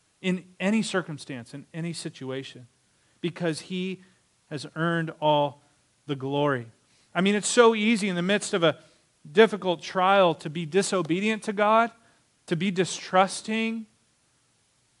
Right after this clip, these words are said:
to be distant from him, to despair, and to digress.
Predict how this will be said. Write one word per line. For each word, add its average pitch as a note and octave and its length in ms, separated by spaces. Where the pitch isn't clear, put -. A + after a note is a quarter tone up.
to E3+ 100
be D#3+ 180
distant G3+ 720
from G#3+ 300
him, A3 400
to F3 140
despair, G3 840
and F3+ 160
to D#3 100
digress. D#3 800